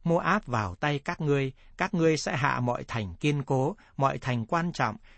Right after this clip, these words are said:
sẽ chặt mọi cây cối tươi tốt, lấp mọi giếng nước và rải đá để tàn phá mọi ruộng đồng phì nhiêu. Quả thật, ban sáng, vào giờ dâng lễ tiến, thì nước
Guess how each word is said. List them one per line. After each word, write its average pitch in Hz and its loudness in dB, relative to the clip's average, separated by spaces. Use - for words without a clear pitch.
sẽ - -2
chặt 131 0
mọi 117 -2
cây 160 2
cối 156 2
tươi 151 2
tốt, 160 0
lấp 190 4
mọi 131 0
giếng 165 2
nước 214 4
và 120 4
rải 98 -2
đá 120 -2
để 110 -4
tàn 98 -2
phá 123 -4
mọi 143 -2
ruộng 131 -6
đồng 104 -2
phì 104 -6
nhiêu. 127 -2
Quả 127 4
thật, 123 0
ban 151 0
sáng, 151 -2
vào 127 4
giờ 117 0
dâng 170 0
lễ 156 0
tiến, 165 2
thì 131 2
nước 175 2